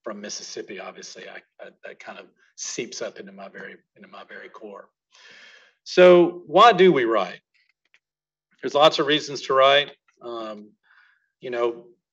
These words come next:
you can write a editorial. I wrote an editorial in Time magazine that was mentioned. Um, it was about, um,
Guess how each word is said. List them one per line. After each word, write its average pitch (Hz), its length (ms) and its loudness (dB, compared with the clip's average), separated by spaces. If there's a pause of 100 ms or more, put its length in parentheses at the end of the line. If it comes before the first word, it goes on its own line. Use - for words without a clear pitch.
(180)
you 120 160 -12
can 120 120 -12
write 127 300 2
a 110 320 -6
editorial. 131 760 0
I 117 80 -4
wrote 117 320 -4
an 104 200 -14 (220)
editorial 123 500 -2
in 107 100 -10
Time 120 260 -8
magazine 117 500 -6
that 113 100 -14
was 107 160 -14
mentioned. 117 540 -16 (720)
Um, 104 640 -20
it 90 140 -18
was 101 720 -18
about, 113 520 -12
um, 104 480 -18